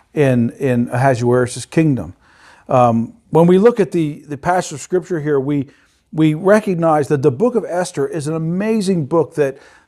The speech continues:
that has interesting characters and delivers an amazing story. But I want you to, to, as we finish up the study of Esther tonight,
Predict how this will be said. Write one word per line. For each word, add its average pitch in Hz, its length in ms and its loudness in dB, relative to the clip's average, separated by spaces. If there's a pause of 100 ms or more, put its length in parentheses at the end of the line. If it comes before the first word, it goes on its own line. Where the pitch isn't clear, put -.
that 160 500 2
has 165 360 -2
interesting 208 680 0
characters 151 680 0
and 147 140 0
delivers 180 460 2
an 165 100 2
amazing 185 680 0
story. 127 720 -2 (920)
But 196 120 4
I 202 60 6
want 247 240 2
you 208 100 2
to, 151 180 2 (100)
to, 156 340 -2 (180)
as 170 220 -2
we 160 200 0
finish 196 420 -2
up 170 160 -4
the 147 80 -6
study 156 460 -4
of 139 280 0
Esther 143 380 -6
tonight, 110 480 -6